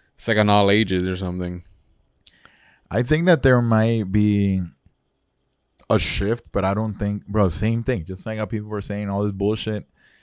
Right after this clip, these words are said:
Speaker 2: that they weren't gonna do this, weren't gonna do that. Bro, when there's no curfew, motherfuckers are still gonna stay out.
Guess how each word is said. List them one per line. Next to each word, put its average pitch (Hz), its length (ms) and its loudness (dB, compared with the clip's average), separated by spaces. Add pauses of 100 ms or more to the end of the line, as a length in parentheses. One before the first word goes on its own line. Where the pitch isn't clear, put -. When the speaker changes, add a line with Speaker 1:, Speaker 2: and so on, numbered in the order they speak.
(220)
Speaker 2:
that 101 120 -6
they 95 80 2
weren't 104 240 2
gonna 101 180 2
do 104 140 0
this, 107 180 0
weren't 107 180 -6
gonna 113 160 -8
do 110 100 -6
that. 110 220 -6 (320)
Bro, 98 320 0
when 92 140 0
there's 104 300 0
no 123 160 2
curfew, 131 340 6
motherfuckers 135 460 2
are 127 40 4
still 156 200 0
gonna 107 200 -2
stay 87 220 -6
out. 85 180 -6